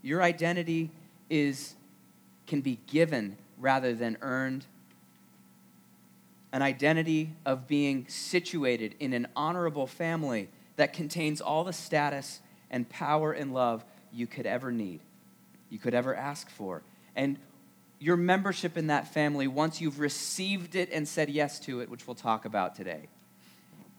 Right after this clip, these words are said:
once you've received it, it's an irrevocable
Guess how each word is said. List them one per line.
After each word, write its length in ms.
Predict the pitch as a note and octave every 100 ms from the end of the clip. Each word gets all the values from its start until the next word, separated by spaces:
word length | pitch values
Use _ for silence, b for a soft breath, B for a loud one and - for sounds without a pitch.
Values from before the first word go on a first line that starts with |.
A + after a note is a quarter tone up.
| - - -
once 260 | C3+ D#3 D#3+
you've 100 | D#3+
received 380 | E3 - F3+ D3
it, 180 | C3 - - -
it's 200 | C#3+ C#3+
an 120 | C#3+
irrevocable 800 | F#3 E3+ D#3 D3+ D3+ C3 A2 G2+